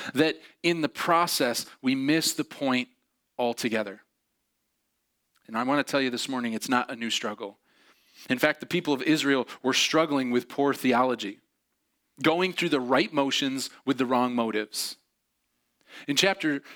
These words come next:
three of Isaiah, uh, right up to chapter four, verse one that we heard last week of Isaiah, it seems that the future is fairly devastating. But then in this morning's passage, things are starting to look promising. Why?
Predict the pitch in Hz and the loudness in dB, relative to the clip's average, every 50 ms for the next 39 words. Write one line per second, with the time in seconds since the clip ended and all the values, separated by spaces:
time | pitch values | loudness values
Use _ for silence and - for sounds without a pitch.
0 | - - - - - 185 202 202 202 196 190 - - 139 139 131 127 - 135 131 | -20 -6 -2 0 2 4 4 4 4 4 2 2 2 0 0 0 0 0 -2 0
1 | 123 147 156 170 175 170 170 151 - - 139 131 131 135 135 139 135 135 147 151 | 2 2 2 2 2 2 0 -2 -6 -6 -4 -2 -2 -2 -2 0 0 2 2 0
2 | 151 - - 143 135 135 123 131 - 147 - - 131 - - 139 135 127 135 131 | -2 -2 -2 0 0 0 0 0 0 0 0 -2 -6 -4 -2 -2 0 0 0 -2
3 | - - 135 139 139 127 127 123 120 - 131 123 123 120 117 - - 135 143 135 | -2 -2 -2 -2 -2 -2 -2 -4 -4 -2 -2 0 0 0 0 -2 -4 -6 -8 -8
4 | 123 - - - _ _ _ _ _ _ _ - 120 123 120 120 113 135 135 131 | -10 -12 -16 -20 _ _ _ _ _ _ _ -4 -2 -2 -2 0 0 2 2 2
5 | 127 120 - - _ _ _ _ _ _ _ _ _ _ _ _ _ - - 269 | 2 0 -4 -10 _ _ _ _ _ _ _ _ _ _ _ _ _ -8 -6 -2
6 | - - - - 294 202 196 175 170 156 - - - - 139 135 - 143 - - | 0 0 0 2 2 0 0 0 -2 -4 -6 -8 -4 -2 0 0 0 0 0 0
7 | 180 220 226 - - 143 135 135 - - - - 160 165 165 147 135 127 143 147 | 0 2 2 2 2 2 2 0 0 0 0 0 0 2 2 0 2 2 0 0
8 | 139 139 - - 120 110 98 95 92 90 _ _ _ _ _ _ _ _ _ _ | 0 -2 -4 -2 -2 -4 -4 -6 -10 -14 _ _ _ _ _ _ _ _ _ _
9 | _ _ _ _ _ _ _ _ _ _ _ _ _ - 143 139 185 196 190 175 | _ _ _ _ _ _ _ _ _ _ _ _ _ -4 -2 0 0 0 0 -2
10 | 160 147 - - 185 185 185 170 - - - - - 127 - - 131 - - - | -2 -2 -2 0 0 -2 -2 -2 -2 -4 -4 -4 -4 -4 -4 -6 -4 -4 -2 -2
11 | 143 147 139 - 123 - - 143 139 135 123 135 131 131 - - - 143 147 147 | -2 -4 -4 -4 -4 -2 -2 -2 -2 -2 -2 -2 -2 -2 -4 -4 -4 -2 -2 -2
12 | 143 - - - 131 131 _ _ _ _ _ _ _ _ _ _ _ _ _ - | -4 -6 -8 -10 -12 -18 _ _ _ _ _ _ _ _ _ _ _ _ _ 0
13 | 160 147 123 120 131 | 2 2 2 0 -2